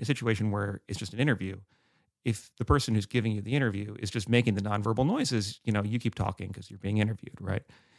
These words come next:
And they're just some fucking reporter. But as we kinda alluded to last week, imagine the situation where, you know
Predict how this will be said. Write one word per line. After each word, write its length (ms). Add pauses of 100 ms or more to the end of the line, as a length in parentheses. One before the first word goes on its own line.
(520)
And 160
they're 80
just 220
some 100
fucking 220
reporter. 400 (440)
But 260 (200)
as 160
we 160
kinda 300
alluded 400
to 120
last 280
week, 260
imagine 380
the 80
situation 640
where, 440 (540)
you 80
know 300